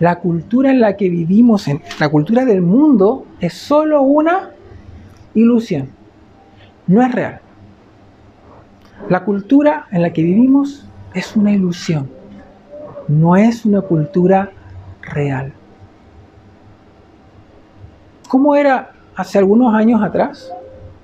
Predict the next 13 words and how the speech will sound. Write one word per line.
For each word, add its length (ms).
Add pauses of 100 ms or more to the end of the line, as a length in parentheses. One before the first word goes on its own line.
la 180
cultura 400
en 100
la 140
cual 340 (200)
éramos 380
formados? 840 (1120)
Por 140
ejemplo, 560 (1300)
las 120
películas 460
de 100
Disney. 380